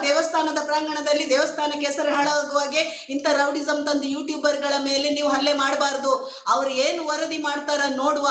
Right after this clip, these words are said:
ಕಾನೂನಾತ್ಮಕವಾಗಿ ಹೋಗ್ತಾರಲ್ಲ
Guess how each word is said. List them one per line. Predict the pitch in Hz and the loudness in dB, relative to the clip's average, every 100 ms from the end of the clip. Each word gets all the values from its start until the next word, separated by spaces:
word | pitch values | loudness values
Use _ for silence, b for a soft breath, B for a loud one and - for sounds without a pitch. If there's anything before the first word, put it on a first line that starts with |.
| 247 | 0
ಕಾನೂನಾತ್ಮಕವಾಗಿ | 254 269 320 311 311 320 311 302 302 294 302 294 | 0 -2 -2 -4 -4 -4 -2 2 2 0 0 0
ಹೋಗ್ತಾರಲ್ಲ | 294 - - 294 330 339 330 320 | 0 -2 -2 -2 0 0 2 0